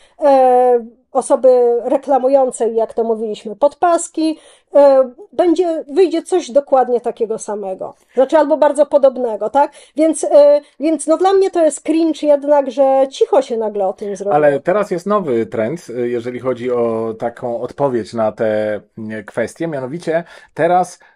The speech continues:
Speaker 2: e, t-, ten, mm, e, te-, ten, tę organizację Redux,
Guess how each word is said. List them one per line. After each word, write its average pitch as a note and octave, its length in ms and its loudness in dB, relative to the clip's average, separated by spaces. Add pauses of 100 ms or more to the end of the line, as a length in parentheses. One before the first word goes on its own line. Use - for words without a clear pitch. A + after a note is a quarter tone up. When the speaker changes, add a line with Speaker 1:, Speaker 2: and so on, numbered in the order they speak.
Speaker 2:
e, C3+ 100 -12 (420)
t-, C3+ 220 -18
ten, B2+ 340 -8 (180)
mm, B2 240 -18 (300)
e, - 40 -20 (480)
te-, A2+ 180 -14
ten, B2 300 -8
tę B2+ 160 -8
organizację B2 580 -4
Redux, B2+ 680 -6